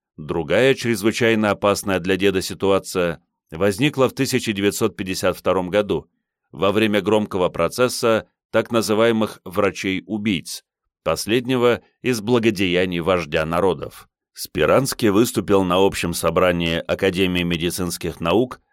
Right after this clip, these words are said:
в защиту профессора Владимира Никитича Виноградова, которого хорошо знал и с которым вместе учился в университете.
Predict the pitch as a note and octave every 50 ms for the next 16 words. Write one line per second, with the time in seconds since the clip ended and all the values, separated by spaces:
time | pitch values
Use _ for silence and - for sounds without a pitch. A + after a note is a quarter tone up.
0 | _ _ - F#2 E2 D#2+ E2+ F2+ F2+ - - - C#3 C#3 C#3 C3 - - G2 F#2
1 | F2 - G2 A2+ A#2 - - A2+ G2+ F#2+ E2 E2+ E2 E2+ D#2 F#2+ G#2 G#2 G2+ G2
2 | G2 F2+ F2 F2+ E2+ - G#2 F#2+ - G2+ F2 - G2+ F2+ E2+ F#2 F#2 G2 G2 G2
3 | A2 G2+ F2 D2+ D#2+ D2 C#2 C2+ C2 - _ _ _ _ _ - - F#2 E2 A#2
4 | G#2+ G#2 G2+ F#2+ F#2+ - - F2+ F2+ F2 E2 F2+ E2+ D#2+ C2+ E2 F2+ G#2 A#2+ B2
5 | A#2+ - _ _ _ _ _ - G#2 B2+ B2 - - B2 A#2 - C#3+ D3 D3 C#3
6 | B2 G2+ F#2 G#2+ A2+ A2 - - F#2 F2+ F2 - - G2+ G#2+ G2+ - - G2 F#2
7 | F#2 F2+ F2+ F2+ F2+ E2 - - G2 F2 - F#2+ E2+ D2 - D#2+ C#2+ -